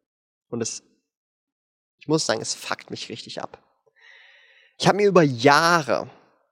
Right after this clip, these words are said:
ich würde sagen sieben Jahre oder so, eine heftige Morgenroutine aufgebaut. Mit Morgensport, mit Lesen, richtig viel, fünfundvierzig Buchseiten, mit Meditieren, alles.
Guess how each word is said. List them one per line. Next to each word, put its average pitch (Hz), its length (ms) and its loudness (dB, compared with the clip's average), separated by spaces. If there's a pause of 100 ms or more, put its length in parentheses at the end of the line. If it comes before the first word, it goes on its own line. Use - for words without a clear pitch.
(960)
ich - 80 -20
würde 123 140 -4
sagen 117 240 2
sieben 139 380 0
Jahre 120 320 4
oder 101 220 -2
so, - 300 -16
eine 117 120 -6
heftige 143 720 -4
Morgenroutine 127 680 -2
aufgebaut. - 500 -12 (360)
Mit 117 160 -8
Morgensport, 123 960 6 (720)
mit 117 160 -8
Lesen, 117 640 0
richtig 113 380 -8
viel, 110 260 -8
fünfundvierzig 117 560 -6
Buchseiten, 110 1000 -2 (840)
mit - 180 -10
Meditieren, 110 1000 0 (840)
alles. - 480 0